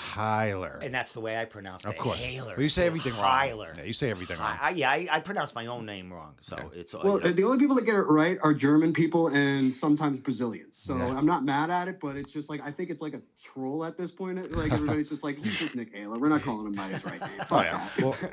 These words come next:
Speaker 1: uh, no one ever gets my last name right. They always say it's Shahud or all that, so I
Speaker 3: Yeah.
Speaker 1: honestly don't even correct them anymore anyway, you know?
Speaker 3: Yep. Oh, also,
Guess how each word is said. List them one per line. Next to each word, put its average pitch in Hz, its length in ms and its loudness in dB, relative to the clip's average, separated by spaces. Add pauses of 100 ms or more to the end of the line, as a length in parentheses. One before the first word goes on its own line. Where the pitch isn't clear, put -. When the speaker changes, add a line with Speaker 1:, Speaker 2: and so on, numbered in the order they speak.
(120)
Speaker 1:
uh, 170 40 0
no 190 180 8
one 208 120 4
ever 185 160 4
gets 151 240 -2
my 139 200 2
last 127 320 4
name 123 220 2
right. 120 160 4
They 127 120 4
always 139 220 8
say 131 220 4
it's 110 120 0
Shahud 139 600 6
or 127 140 2
all 131 180 4
that, 135 220 0
so 135 120 2
I 151 80 8
Speaker 3:
Yeah. 175 80 10
Speaker 1:
honestly 151 280 6
don't 139 140 2
even 127 140 0 (120)
correct 147 320 4
them 131 120 0
anymore 127 420 2
anyway, 95 500 0
you 104 80 -10
know? 117 200 -4 (640)
Speaker 3:
Yep. 160 200 2 (100)
Oh, 202 140 4
also, 214 340 4